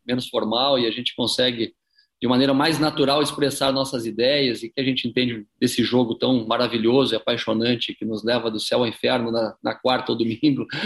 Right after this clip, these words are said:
Então, privilegiado, sim, né, por, por ter continuidade, por ter a oportunidade de iniciar uma pré-temporada com uma equipe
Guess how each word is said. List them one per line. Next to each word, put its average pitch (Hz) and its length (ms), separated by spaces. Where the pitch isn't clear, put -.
Então, 160 640
privilegiado, 185 640
sim, 220 460
né, 147 340
por, 123 320
por 123 140
ter 135 160
continuidade, 135 920
por 120 140
ter 123 440
a 110 40
oportunidade 123 460
de 123 60
iniciar 123 260
uma 127 100
pré-temporada 120 680
com - 100
uma 113 100
equipe 120 400